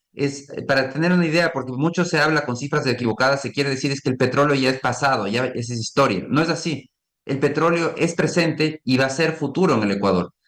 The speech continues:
Es presente porque representa la tercera parte de los ingresos fiscales,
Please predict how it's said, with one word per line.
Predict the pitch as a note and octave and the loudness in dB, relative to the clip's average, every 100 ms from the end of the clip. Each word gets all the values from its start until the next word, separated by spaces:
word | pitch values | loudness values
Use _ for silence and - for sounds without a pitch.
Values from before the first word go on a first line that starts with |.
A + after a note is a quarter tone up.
| - | -4
Es | F3 | -4
presente | F3+ F#3+ F#3+ F#3+ G#3 | 0 -2 0 0 0
porque | G3 D3+ D3+ | 0 0 2
representa | C#3 C#3 C#3 E3+ F3+ F#3 - _ _ - | 0 0 0 0 0 -2 -4 _ _ -4
la | D#3 D#3 D3 C#3+ | 0 2 2 0
tercera | C#3+ C3+ F#3+ G3 F#3 | -2 -2 -2 0 0
parte | F#3 F#3 F#3+ F#3+ F#3+ - - - | 2 0 -2 -6 -6 -10 -20 -6
de | B2+ C#3+ | 0 2
los | C3+ | 2
ingresos | C#3+ C#3 D#3+ E3 | 2 2 2 -2
fiscales, | E3 - F#3+ F3+ - | -6 0 2 2 -2